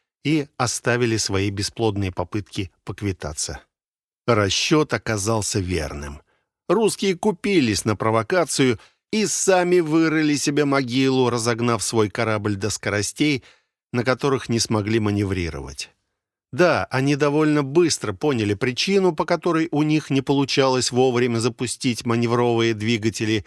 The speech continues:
и применили по зонду червю ядерное оружие, но время уже было упущено.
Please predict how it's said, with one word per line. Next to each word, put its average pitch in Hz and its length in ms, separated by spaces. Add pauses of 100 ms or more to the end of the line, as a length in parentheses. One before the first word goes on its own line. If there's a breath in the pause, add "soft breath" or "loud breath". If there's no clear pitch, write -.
(560 soft breath)
и 180 120
применили 165 560
по 139 200
зонду 135 400
червю 131 460
ядерное 117 640
оружие, 113 720
но 110 240
время 117 440
уже 90 260
было 101 380
упущено. 87 1000